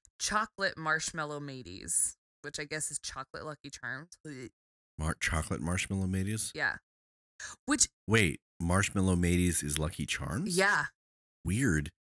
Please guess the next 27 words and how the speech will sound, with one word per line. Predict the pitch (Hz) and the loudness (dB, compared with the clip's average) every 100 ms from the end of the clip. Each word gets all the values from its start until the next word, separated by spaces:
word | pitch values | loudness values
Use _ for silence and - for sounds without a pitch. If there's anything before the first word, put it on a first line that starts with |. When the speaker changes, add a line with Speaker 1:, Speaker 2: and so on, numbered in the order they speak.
| _ - | _ -10
Speaker 2:
What | 147 - | -10 -6
the, | 76 | -6
what? | 87 165 | 0 0
Speaker 1:
I | |
know, | 190 170 | 2 0
I | 160 | 0
don't | 165 | -2
know | 165 | -4
why. | 160 160 | -4 2
Speaker 2:
That's | 98 - | 4 4
weird. | - 95 71 | 4 2 2
Why | 82 101 | 4 4
are | 101 | 4
Mateys? | 82 85 95 82 73 78 - - | 2 2 2 0 -2 -4 -6 -6
Okay, | 90 78 67 - | -4 -2 -4 -4
I | 80 | -6
can't. | - 71 | -2 -2
Speaker 1:
Okay, | 160 - _ - | -2 -6 _ -6
then | 185 151 156 - _ _ _ _ - | -4 -4 -6 -16 _ _ _ _ -4
Chocolatey | 175 185 - 202 196 - | 0 -2 -2 -8 -8 -6
Chip | - 180 - | -2 -2 -4
Cookie | - 196 - 165 | -6 -6 -6 -8
Bites | 147 143 151 - - - - _ _ _ _ _ _ _ _ _ - | -2 -2 -2 -2 2 4 2 _ _ _ _ _ _ _ _ _ -8
is | 151 - | -2 0
Cookie | 170 - - | 0 -4 -4
Crisp. | - - - 90 | -4 -2 -2 2
Speaker 2:
Okay, | 90 87 80 | 2 2 2